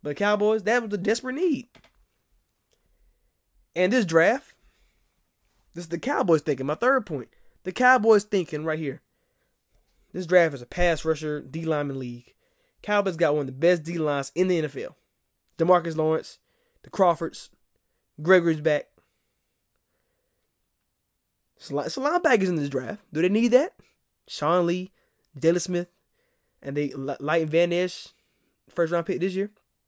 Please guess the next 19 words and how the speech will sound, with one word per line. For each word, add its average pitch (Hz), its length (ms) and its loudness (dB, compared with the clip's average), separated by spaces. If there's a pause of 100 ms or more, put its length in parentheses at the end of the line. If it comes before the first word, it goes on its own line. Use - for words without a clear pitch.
(1500)
It's 170 200 -14
offensively, 147 840 -2
offensive 247 360 2
line 147 220 0
draft. 135 280 -12 (1120)
Do 139 120 -4
they 139 80 -2
really 165 220 4
need 170 180 4
one 165 180 4
of 165 40 2
those? 165 460 0 (220)
<laughs> - 100 -12 (3500)
But 202 140 2
is 247 140 10
it 247 80 6
a - 20 6
receivers 240 480 2
draft? 240 460 6